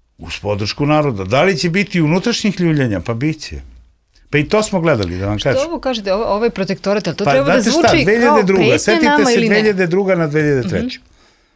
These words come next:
Speaker 1: Kad smo mi okrenuli politiku, kad su nas varali ono standardi pre statusa, status pre standarda.
Speaker 2: Da.
Speaker 1: I
Speaker 2: Izokretali
Speaker 1: kad smo
Speaker 2: stalno.
Speaker 1: mi okrenuli celu priču, kakav je napad usledio na nas?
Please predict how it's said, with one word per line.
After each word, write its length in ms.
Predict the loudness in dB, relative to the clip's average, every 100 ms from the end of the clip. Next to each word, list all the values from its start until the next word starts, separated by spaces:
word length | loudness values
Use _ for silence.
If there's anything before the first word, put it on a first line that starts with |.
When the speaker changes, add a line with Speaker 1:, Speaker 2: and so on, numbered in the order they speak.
| _ _ _ _ _
Speaker 1:
Kad 220 | -2 -2
smo 160 | 0 0
mi 180 | 2 2
okrenuli 460 | 2 2 2 2
politiku, 460 | 0 -2 -2 -6 -2
kad 160 | -2
su 100 | 2
nas 180 | 2 2
varali 340 | 2 2 2 0
ono 180 | -2
standardi 460 | -2 -2 0 -2 -4
pre 180 | -2 -2
statusa, 680 | 0 -2 0 -2 0 0 0 -8
status 460 | -16 -2 -2 0 -6
pre 180 | -6 -6
standarda. 440 | -6 -10 -10 -12 -14
Speaker 2:
Da. 140 | -16 -18 _ _ _ _ -8
Speaker 1:
I 60 |
Speaker 2:
Izokretali 360 | -4 -2 -2 -2
Speaker 1:
kad 160 | 0
smo 160 | 2 2
Speaker 2:
stalno. 180 | 2 2
Speaker 1:
mi 240 | 2 4
okrenuli 640 | 2 2 2 4 4 2
celu 300 | 2 2 2
priču, 420 | 2 0 0 -2 -4 -8 _ _
kakav 380 | -2 -2 0 0
je 80 | 2
napad 380 | 2 0 -2 -4
usledio 420 | -2 -2 0 -2
na 120 | -2
nas? 340 | -4 -4 -6